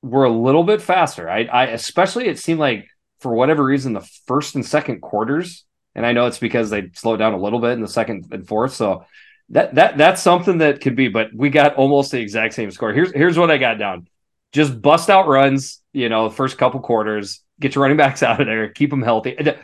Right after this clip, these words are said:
the entire thing right here for Michigan is, is, is health. Just get guys out of there right away. There's eight hundred seniors and juniors, rotate 'em in,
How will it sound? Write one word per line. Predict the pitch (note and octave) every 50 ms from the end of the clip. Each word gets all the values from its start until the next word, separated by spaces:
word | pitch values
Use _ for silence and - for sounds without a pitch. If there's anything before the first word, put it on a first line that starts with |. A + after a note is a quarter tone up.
| _ _
the | - E3 E3
entire | D#3+ C#3+ C3+ D#3+ F#3+ A3 G#3 F#3+
thing | F#3 F#3 E3+ D3+
right | C#3 C3 B2
here | A#2+ B2+ B2
for | A#2 - A#2
Michigan | A2 A2+ G#2+ - - A2 A2 G#2 G#2
is, | G#2 A2 G#2 F2+ F#2
is, | - A#2 G#2 F2 F2+ - _ -
is | - G2+ -
health. | - - A2+ G#2 F2 - - - _ -
Just | G#2+ A2+ G#2 F#2 F#2+
get | C3+ C#3 C3
guys | B2 C3+ B2+ B2 A2+ A2+
out | A2 A2+ A2+
of | A2+ G2+
there | A2+ A2 G#2+ G#2+ G2+ - - _ _ _ _ _ _
right | - A2 A#2+ B2 B2+ B2+
away. | B2 A2 A2+ A2+ A2 A2 G#2 F#2+ F#2 _ _ _ _ _
There's | - C3+ B2+ B2 A#2+ G2+ - - -
eight | C#3+ D3 E3 D#3
hundred | C#3 D#3+ D#3+ E3+ E3 D#3+
seniors | - - D#3+ D#3+ D#3+ E3 D3+ C#3+
and | D#3 C#3
juniors, | A#2 B2 C3+ C#3 C3+ C#3 C#3 C3+ C3 C3
rotate | B2 G2+ A#2 B2 C3 C#3 C3+ - D3+ D#3 D#3
'em | D3+ C#3
in, | C3+ C3+ C3 C3 B2+ C#3 -